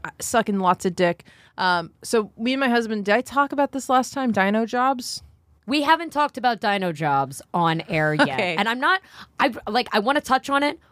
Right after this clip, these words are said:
Speaker 2: but let's not give too much away because I
Speaker 1: Yeah.
Speaker 2: think this is a solid,
Speaker 1: Oh,
Speaker 2: a
Speaker 1: I mean,
Speaker 2: real solid idea.
Speaker 1: well, well, we should copyright it.
Speaker 2: Yeah.
Speaker 1: I think I, how do I talk about it without giving it away?
Speaker 2: I mean,
Speaker 1: There's no way.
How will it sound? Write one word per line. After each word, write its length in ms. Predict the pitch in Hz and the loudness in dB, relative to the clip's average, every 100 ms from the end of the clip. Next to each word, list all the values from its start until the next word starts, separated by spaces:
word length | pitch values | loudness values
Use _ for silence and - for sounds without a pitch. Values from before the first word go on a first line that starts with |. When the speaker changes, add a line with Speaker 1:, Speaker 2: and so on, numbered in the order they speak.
| _ | _
Speaker 2:
but 80 | - | -2
let's 220 | 196 220 | 0 0
not 180 | 262 269 | 2 2
give 180 | 269 254 | 0 -4
too 160 | - 262 | -2 0
much 200 | 233 202 | 0 0
away 280 | 196 175 156 | -2 -4 -2
because 120 | 453 | -2
I 200 | 523 494 | 0 0
Speaker 1:
Yeah. 140 | 233 170 | 0 -4
Speaker 2:
think 140 | - | -2
this 160 | 254 196 | 0 0
is 100 | 160 | -2
a 80 | 156 | -4
solid, 880 | - - 311 - 196 151 139 131 - _ _ | -8 -4 -4 -2 -4 -4 -6 -10 -18 _ _
Speaker 1:
Oh, 160 | 302 320 | 2 2
Speaker 2:
a 60 | |
Speaker 1:
I 160 | 302 320 | 2 0
mean, 160 | 349 | 0
Speaker 2:
real 100 | 196 | -2
solid 400 | 180 247 240 214 | -2 -2 0 2
idea. 280 | 190 175 196 | 0 -2 0
Speaker 1:
well, 340 | 285 233 165 147 | 0 0 -2 -2
well, 140 | 247 | -2
we 80 | 254 | -2
should 240 | - 226 | -4 -8
copyright 640 | - 277 240 233 196 175 165 | 0 4 4 2 0 2 0
it. 200 | 175 - _ _ | -2 -6 _ _
Speaker 2:
Yeah. 280 | 185 156 151 _ _ _ - | -2 -2 -4 _ _ _ -4
Speaker 1:
I 100 | 320 | -2
think 160 | 440 466 | 2 2
I, 120 | 277 - | 0 -4
how 260 | 233 339 | 0 2
do 140 | 381 311 | 2 0
I 100 | 240 | 0
talk 240 | 247 233 | -2 -2
about 180 | 208 170 | 0 0
it 40 | |
without 220 | 165 170 | 0 -2
giving 260 | 170 160 156 | -2 -4 -4
it 100 | 147 | -4
away? 300 | 143 - 170 _ _ _ _ _ _ _ - - 226 | -6 -8 -12 _ _ _ _ _ _ _ -20 -6 -2
Speaker 2:
I 100 | 240 | 0
mean, 320 | 262 254 247 | 0 0 0
Speaker 1:
There's 240 | 247 285 | 0 0
no 180 | 302 302 | 0 0
way. 320 | 254 151 151 | 0 -6 -10